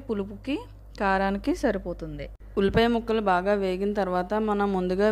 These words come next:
వేయించి పక్కన పెట్టుకున్న రొయ్యలను యాడ్ చేసుకుని బాగా మగ్గించుకోవాలి. రొయ్యలు ములిగే వరకు నీళ్లు పోసుకొని బాగా కలుపుకొని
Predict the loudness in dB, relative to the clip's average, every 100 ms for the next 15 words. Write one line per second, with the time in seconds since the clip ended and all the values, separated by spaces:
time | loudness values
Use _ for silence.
0 | 2 2 0 0 -2 -2 -2 -2 -2 -2
1 | -2 0 4 4 4 2 0 -2 -4 -4
2 | -4 -4 -4 -2 2 2 2 0 0 0
3 | -4 -4 -2 -2 0 -2 -6 -10 -20 _
4 | _ 2 6 6 4 2 2 2 2 2
5 | 2 0 -2 0 0 0 0 0 0 -2
6 | -4 -4 0 0 -2 -8 _ 0 2 4
7 | 2 2 -2 -2 -4 -4 0